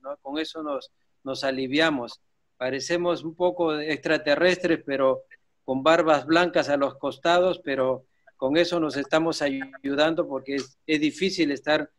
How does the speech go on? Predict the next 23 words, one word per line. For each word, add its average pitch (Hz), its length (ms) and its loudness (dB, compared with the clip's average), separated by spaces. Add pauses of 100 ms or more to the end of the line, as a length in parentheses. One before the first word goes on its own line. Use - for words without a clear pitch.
(120)
mucho 156 340 0
tiempo 151 320 0
con 135 240 -2
esas 139 200 -4
mascarillas. 131 760 -2 (440)
Eh, 123 260 -4
por 127 140 -4
momentos 156 480 0
falta 151 380 2
el 127 140 -2
aire, 143 480 0 (440)
eh, 117 320 -12
o, 113 100 -14
o 127 280 -6
uno 147 240 0
comienza 135 640 -2
a 117 80 -6
ponerse 143 460 -4
más 147 240 0
acelerado 135 580 2
de 131 120 4
lo 123 120 2
normal. 127 400 -2